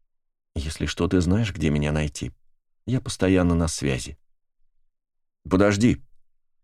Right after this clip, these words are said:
Я протянул руку, останавливая девушку. «Ещё один момент». «Да». Гая остановилась, но снова садиться не стала. «Ты упомянул какой-то биосферный феномен. О чём идёт речь?»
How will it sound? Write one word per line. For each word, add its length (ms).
Я 180
протянул 460
руку, 200
останавливая 640
девушку. 480
«Ещё 300
один 200
момент». 420
«Да». 380
Гая 300
остановилась, 680
но 240
снова 280
садиться 460
не 140
стала. 440
«Ты 100
упомянул 500
какой-то 360
биосферный 680
феномен. 460
О 120
чём 220
идёт 220
речь?» 280